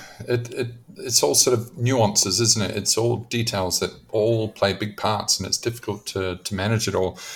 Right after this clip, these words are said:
Do you see, you know, like what you were saying about, what is it, Go Slow Mondays or whatever, um, th-, there's more and more stories of remote candidates kind of using and abusing systems, you know, like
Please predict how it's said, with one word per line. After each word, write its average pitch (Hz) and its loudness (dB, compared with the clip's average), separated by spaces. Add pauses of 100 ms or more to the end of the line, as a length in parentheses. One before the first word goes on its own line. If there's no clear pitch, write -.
(140)
Do 147 -2
you 180 2
see, 135 6 (1080)
you 147 -2
know, 135 8 (160)
like 131 6
what 120 2
you 110 4
were 107 6
saying 110 8
about, 90 4
what 90 -2
is 90 0
it, - -6
Go 90 4
Slow 90 6
Mondays 87 2
or 82 4
whatever, 87 2
um, 92 2
th-, 107 -10 (140)
there's 113 4
more 135 4
and 143 4
more 107 4
stories 104 8
of 92 0
remote 95 2
candidates 92 2
kind 92 -2
of - -4 (720)
using 110 6
and 92 4
abusing 98 4
systems, - 2
you 82 -6
know, 107 0
like 98 0